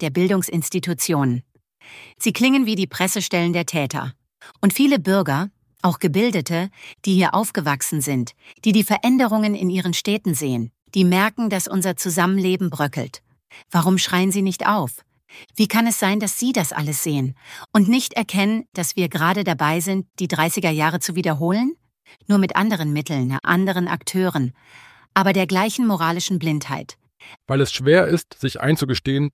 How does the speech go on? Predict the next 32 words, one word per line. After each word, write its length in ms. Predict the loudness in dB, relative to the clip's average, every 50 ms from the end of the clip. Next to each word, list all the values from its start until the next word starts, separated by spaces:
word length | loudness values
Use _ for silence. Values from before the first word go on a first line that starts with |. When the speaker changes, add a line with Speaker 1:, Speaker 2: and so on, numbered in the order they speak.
| _ -4
Speaker 2:
dass 120 | -4 -2
das 180 | -2 -4 -4 -4
eigene 340 | -6 -2 0 2 4 2 2
System 400 | 0 -2 -4 -4 -4 -4 -4 -2
versagt. 560 | -4 -4 -2 -2 -2 -2 -4 -6 -14 -20 -20 _ _ _ _ _ _ _ -4
Weil 120 | -2 -2
es 100 | -2 -2
einfacher 460 | 0 0 0 2 2 2 0 0 0
ist 180 | -2 -4 -6 -4
zu 140 | -4 -2 0
hoffen, 320 | 0 0 2 0 -2 -2 -4 _ _ _ _ _
dass 180 | -6 -6 -4 -4
es 160 | -6 -8 -8 _ _ _ _ -4
nicht 240 | -2 -2 -2 -2 -2
so 80 | -6 -6
schlimm 340 | -4 -2 0 0 0 0
wird, 240 | 0 -2 -4 -6 -8 -14 _ _ _ -6
als 160 | -6 -6 -2
klar 200 | 0 2 2 2
zu 140 | 2 -2 -2
sagen, 400 | 0 2 2 2 0 -2 -4 -6 _ _ _ _ _ _ _ -6
es 160 | -4 0 0
ist 200 | 0 -2 0 2
schon 200 | 2 4 4 2
schlimm. 380 | 0 -2 -2 -2 -2 -4 -8 -12 _ _ _ _ _ _ _ _ _ 0
Dahinter 400 | 2 4 6 6 6 6 4 4
steckt 240 | 4 4 2 2 2
ein 120 | 0 0
psychologischer 640 | 2 0 2 2 4 4 4 6 4 4 4 4 2
Mechanismus, 760 | 2 2 0 0 0 0 0 -2 -2 -6 -8 -8 -10 -14 -18 _ _ _ _ _ _ _ _
kognitive 600 | 0 2 2 4 4 4 2 2 0 2 2 2
Dissonanz. 800 | 2 2 0 2 2 2 2 2 2 0 -2 -6 -8 -14 -16 -18